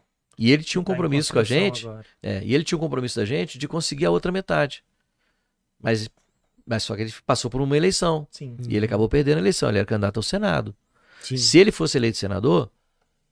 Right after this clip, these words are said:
Speaker 1: ele tinha o compromisso de passar a outra metade pra gente, conseguir pra gente fazer o Hospital do Câncer. Aí ele não, infelizmente não venceu. Hoje ele virou ministro. Mas eu quero que ele tentar a ajuda dele também, porque como ministro ele tem a influência dele, né? Tentar ver se a gente consegue,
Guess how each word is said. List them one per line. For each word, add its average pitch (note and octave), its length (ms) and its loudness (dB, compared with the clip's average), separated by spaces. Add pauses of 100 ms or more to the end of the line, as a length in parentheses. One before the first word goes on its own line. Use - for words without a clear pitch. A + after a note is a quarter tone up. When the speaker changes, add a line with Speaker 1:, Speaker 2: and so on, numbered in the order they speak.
(120)
Speaker 1:
ele A#2+ 180 0
tinha C#3 140 -6
o - 20 -4
compromisso C#3 480 -4
de E3 140 -6
passar D#3+ 380 -4
a - 20 4
outra F3 200 0
metade F3+ 340 -4
pra G3+ 100 -4
gente, F3 360 -8
conseguir C3 540 -4
pra A2+ 120 -8
gente G#2+ 180 -8
fazer G#2+ 180 -6
o G#2+ 40 -2
Hospital G2+ 240 -4
do F#2+ 80 -8
Câncer. - 340 -10 (880)
Aí G#2+ 180 -4
ele F#3+ 260 -2
não, C3 400 -4
infelizmente A2+ 380 -4
não E3+ 120 -6
venceu. D3 460 -4 (300)
Hoje G2+ 260 -8
ele B2+ 120 -6
virou C#3 160 -6
ministro. D#3+ 500 -4 (720)
Mas A2 360 -4
eu A2+ 100 -8
quero A#2 240 -2
que - 80 -6
ele E3+ 120 -8 (180)
tentar A#2+ 240 -4
a - 20 -2
ajuda E3 240 -8
dele C4+ 260 -6
também, G#3 360 -6
porque - 160 -10
como A#2 180 -4
ministro A2+ 240 -4
ele D3+ 80 -8
tem D#3 160 -4
a G#3+ 40 -4
influência A2+ 380 -4
dele, G2 240 -2
né? G#2 220 -4
Tentar A2+ 360 -6
ver A#2 100 -4
se C#3+ 100 -8
a - 20 -8
gente C#3+ 120 -12
consegue, A3 440 -4